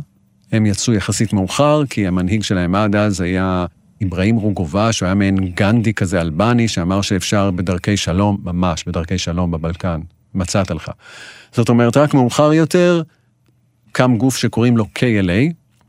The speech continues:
קוסובו ליבריישן ארמי, שאחד המפקדים הבולטים שלו היה דוד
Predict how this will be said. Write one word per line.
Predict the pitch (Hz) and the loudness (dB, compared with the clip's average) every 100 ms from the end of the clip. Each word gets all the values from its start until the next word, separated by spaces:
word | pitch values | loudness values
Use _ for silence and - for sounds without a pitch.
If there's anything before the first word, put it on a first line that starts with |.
| - | -4
קוסובו | 131 123 117 104 | -2 0 0 0
ליבריישן | 98 95 104 98 101 | 0 2 0 0 0
ארמי, | 87 90 107 | 0 0 0
שאחד | 117 104 113 | -2 0 0
המפקדים | 113 - - 117 | 0 -2 -2 0
הבולטים | 110 107 110 170 | 2 0 2 0
שלו | 147 113 104 | 2 2 2
היה | 107 117 | 4 2
דוד | 107 101 135 120 | 0 2 2 2